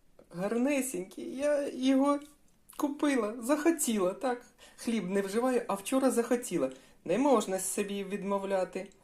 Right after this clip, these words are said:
Але ж здоволилась так, поїла. І щось вже він і не дуже сподобається. Не знаю. Від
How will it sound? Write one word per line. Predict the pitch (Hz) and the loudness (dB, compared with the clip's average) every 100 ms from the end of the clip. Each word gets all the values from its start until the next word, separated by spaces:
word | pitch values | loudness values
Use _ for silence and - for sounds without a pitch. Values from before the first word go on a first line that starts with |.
| - - _ - - _ | -20 -20 _ -20 -20 _
Але | 196 202 165 139 | 0 6 6 4
ж | - - - _ _ - _ - _ _ _ _ _ - | -4 -14 -20 _ _ -20 _ -20 _ _ _ _ _ -12
здоволилась | 190 190 294 269 233 202 170 175 | -6 -2 -2 0 -2 -2 -6 -6
так, | 180 175 | -6 -6
поїла. | - 196 202 269 254 240 - - _ _ | -6 -6 -4 -4 -4 -6 -12 -20 _ _
І | 202 | -10
щось | 196 240 220 - - | -4 -2 -2 -2 -6
вже | 165 208 190 | -4 -2 0
він | 165 160 143 147 - - - | 0 0 -2 -6 -14 -14 -6
і | 160 | -4
не | 151 | -4
дуже | 139 247 240 | -2 -2 -2
сподобається. | 220 - 202 196 190 180 165 - 131 | -4 -4 -4 -4 -4 -2 -4 -6 -10
Не | 170 | -6
знаю. | 214 196 147 135 - _ _ _ _ _ _ _ _ _ _ _ _ | -4 -2 -4 -6 -12 _ _ _ _ _ _ _ _ _ _ _ _
Від | 131 175 | -12 -12